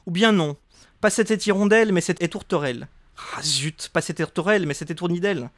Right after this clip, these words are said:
Non, pas cette étournidelle, mais cette étironourtelle. Ah, ce n'est pas ça non plus. J'ai oublié comment cet oiseau s'appelle. Mais si je ne l'avais pas oublié, alors je vous aurais raconté l'histoire de cette étourdirontitoutarnelle.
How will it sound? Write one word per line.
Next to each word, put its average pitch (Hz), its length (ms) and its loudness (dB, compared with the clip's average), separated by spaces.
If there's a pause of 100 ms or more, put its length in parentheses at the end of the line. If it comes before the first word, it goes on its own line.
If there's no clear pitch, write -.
(440)
Non, 170 180 2
pas 196 180 2
cette 180 160 -4
étournidelle, 202 560 0
mais 170 80 2
cette 170 180 -4
étironourtelle. 190 1000 0 (480)
Ah, 170 320 2
ce 156 120 -4
n'est 139 120 -2
pas 151 140 -4
ça 160 160 0
non 147 120 -2
plus. 131 240 -12 (800)
J'ai 156 180 4
oublié 202 280 2
comment 208 200 4
cet - 180 -2
oiseau 185 200 2
s'appelle. 127 500 -4 (480)
Mais 147 100 -2
si 208 200 -2
je 196 100 2
ne 175 80 4
l'avais 156 200 4
pas 185 200 0
oublié, 139 540 -4
alors 165 240 4
je 180 100 2
vous 151 180 0
aurais 147 120 0
raconté 165 420 -2
l'histoire 165 440 0
de 147 60 0
cette 143 280 -8
étourdirontitoutarnelle. 160 1800 -4